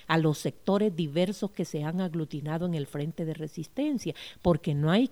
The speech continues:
que olvidar la diversidad de los sectores que están en la calle y sobre todo la diversidad de anhelos, aspiraciones e intereses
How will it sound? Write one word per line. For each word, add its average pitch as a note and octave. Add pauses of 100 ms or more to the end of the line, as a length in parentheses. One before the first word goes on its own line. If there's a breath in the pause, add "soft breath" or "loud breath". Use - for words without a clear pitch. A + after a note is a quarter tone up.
(180)
que D3
olvidar G#3 (300 loud breath)
la F3
diversidad D3
de F#3+
los E3+
sectores D#3+
que -
están C#3+
en C#3+
la C#3+
calle C#3 (260 loud breath)
y F3
sobre D3+
todo F#3
la F3
diversidad D3 (200 loud breath)
de C#3+
anhelos, A3+ (180 soft breath)
aspiraciones G3+ (180 loud breath)
e E3+
intereses E3+